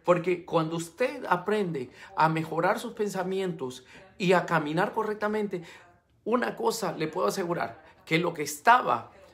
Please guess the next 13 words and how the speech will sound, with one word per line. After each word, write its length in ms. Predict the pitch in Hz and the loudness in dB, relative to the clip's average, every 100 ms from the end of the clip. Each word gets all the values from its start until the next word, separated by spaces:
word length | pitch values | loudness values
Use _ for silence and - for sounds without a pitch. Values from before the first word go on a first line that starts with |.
| - - _ _ | -20 -20 _ _
para 300 | - 156 156 | 6 6 6
que 120 | 165 | 0
pasara 460 | 160 151 - 220 233 | 2 2 4 4 4
en 100 | 220 | 0
un 180 | 220 233 | 0 2
año, 240 | 240 185 | 2 2
a 100 | 151 | -2
usted 300 | 139 156 175 | -4 -4 0
le 100 | 190 | 0
puede 300 | 196 208 185 | 2 2 2
pasar 320 | 170 151 175 | 0 2 2
en 100 | 165 | 2
meses. 480 | 147 120 - - - | 0 -6 -8 -14 -18